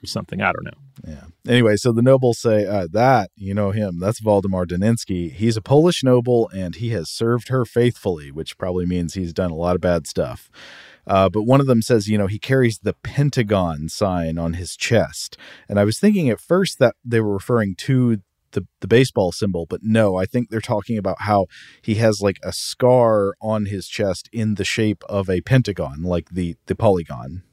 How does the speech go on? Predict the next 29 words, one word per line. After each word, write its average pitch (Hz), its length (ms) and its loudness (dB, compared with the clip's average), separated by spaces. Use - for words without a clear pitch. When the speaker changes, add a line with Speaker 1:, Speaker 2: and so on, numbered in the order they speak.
Speaker 1:
Now, 127 200 2
I 139 80 6
don't 180 100 6
remember 156 260 6
if 123 60 0
they 127 140 2
actually 113 360 2
discussed 107 480 0
this 104 200 -4
much, 101 260 0
but 101 220 0
we 107 100 0
see 180 240 4
it 135 100 4
later, 110 560 2
and 107 260 0
my 139 680 2
understanding 110 640 0
was 98 240 2
that, 98 140 0
like, 98 200 0
this 110 280 2
is 110 160 -2
the 101 100 0
mark 95 460 2
that 95 180 -6
Bathory 92 560 0
gave 98 360 2
him 82 360 -8